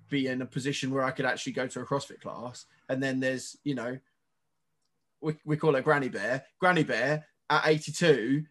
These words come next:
doing, you know, d-, just bowls in. <laughs> Admittedly, going back to last week's episode, she did buy a Bear Warden hoodie. Um,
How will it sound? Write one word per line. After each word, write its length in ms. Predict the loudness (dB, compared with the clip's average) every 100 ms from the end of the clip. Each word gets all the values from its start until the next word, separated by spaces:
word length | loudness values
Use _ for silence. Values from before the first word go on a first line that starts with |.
| _ _ _ _ _ _ _ -8 0
doing, 480 | 2 2 0 -4 -8 _ _ _ -6
you 120 | -2
know, 240 | 0 -2 -4 _ -20 -14
d-, 100 | -6
just 220 | -4 -4 _ 2
bowls 340 | 6 6 6 6
in. 400 | 4 4 -2 -6 _ _ _ _ _ _ _ _ 0
<laughs> 500 | 4 4 2 -4 -6
Admittedly, 640 | 0 4 4 4 0 -2 _ _ _ _ _
going 240 | 2 2 2
back 220 | -2 0
to 100 | 0
last 260 | 4 4
week's 160 | 0 -2
episode, 420 | -4 0 -2 -2 -6
she 180 | -6 2
did 200 | 2 6
buy 220 | 6 6
a 80 | 6
Bear 200 | 6 6
Warden 300 | 4 0 0
hoodie. 420 | 0 0 0 -2 -12 -14 -2
Um, 240 | 0 2